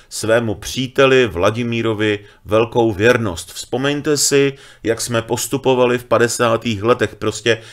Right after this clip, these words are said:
někdy musíme taky něco trošku obětovat pro svého přítele.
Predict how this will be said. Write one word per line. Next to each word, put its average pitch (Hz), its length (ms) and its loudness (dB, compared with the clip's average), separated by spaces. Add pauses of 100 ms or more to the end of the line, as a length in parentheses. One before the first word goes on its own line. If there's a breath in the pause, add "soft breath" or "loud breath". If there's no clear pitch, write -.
(200 loud breath)
někdy 135 580 2
musíme 127 760 -2
taky 120 340 0
něco 110 280 -6
trošku - 440 -6
obětovat 117 800 2 (340 soft breath)
pro 110 380 2
svého 95 520 0
přítele. - 520 -8